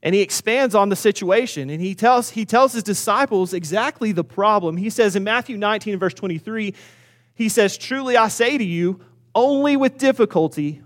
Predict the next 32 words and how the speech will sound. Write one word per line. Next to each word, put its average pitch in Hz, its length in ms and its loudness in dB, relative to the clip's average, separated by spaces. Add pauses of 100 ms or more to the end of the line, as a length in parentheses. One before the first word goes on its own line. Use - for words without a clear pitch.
will 151 220 0
a 147 60 -2
rich 208 320 2
person 180 440 -2 (120)
enter 208 320 0
the 190 120 0
kingdom 160 360 -8
of 160 120 -8
heaven." 107 400 -8 (1120)
So 247 160 4
what 277 160 2
he 254 80 0
says 262 400 2
is, 190 340 2 (500)
this 233 280 0
man's 226 280 0
rich, 226 360 2 (160)
and 202 160 2
it's 254 160 0
gonna 240 160 2
be 208 100 2
difficult 208 680 2
for 165 200 2
a 147 60 2
rich 208 340 0
man 190 240 -4
to 170 100 -8
enter 143 480 -10 (560)
the 147 80 -6
kingdom 143 340 -6
of 131 100 -8
heaven. 101 380 -10